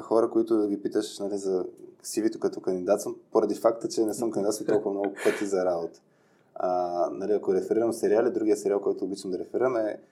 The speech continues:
а, How I Met Your Mother, защото аз, като говоря за, за процес на кандидатстване, аз единайсет години съм работил в Mozilla Soft, така че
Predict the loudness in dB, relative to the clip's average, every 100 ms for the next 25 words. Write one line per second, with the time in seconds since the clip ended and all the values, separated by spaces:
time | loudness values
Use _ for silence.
0 | _ _ -2 -2 6 6 6 4 -2 0
1 | 2 4 2 2 2 0 -4 _ _ _
2 | _ _ _ _ -4 -4 -2 2 6 6
3 | 6 4 4 2 -4 -6 -2 -2 -2 -6
4 | -2 -2 -2 -4 0 0 -2 -8 -6 -2
5 | -2 -2 -6 -6 -6 -4 -4 -6 -10 -4
6 | -4 -2 -4 -2 2 2 2 -2